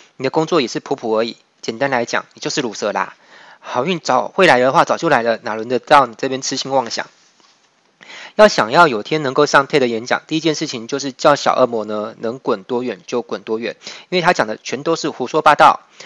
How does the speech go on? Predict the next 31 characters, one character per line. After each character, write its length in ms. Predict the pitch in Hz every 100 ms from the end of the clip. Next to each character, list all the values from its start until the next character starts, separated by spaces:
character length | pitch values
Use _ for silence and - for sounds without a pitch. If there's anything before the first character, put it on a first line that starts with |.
| -
只 100 | -
要 60 | 165
这 80 | 170
世 80 |
界 80 | 190
上 300 | 170 170 131
有 160 | 113 113
一 20 |
个 160 | 139 123
比 180 | 123 131
尔 60 |
盖 180 | 107 131
茨， 200 | - 131
就 180 | 123 147
有 180 | 117 104
上 320 | - 160 139
百 220 | 120 -
甚 120 | - 135
至 60 |
上 200 | 123 156
千 160 | 139 139
个 120 | 123
热 140 | 117 131
血 140 | 117
的 140 | 101 -
各 240 | - 170 131
种 240 | - 101 90
运 180 | 143 131
动 200 | 135 127
推 180 | 135 127
手 180 | -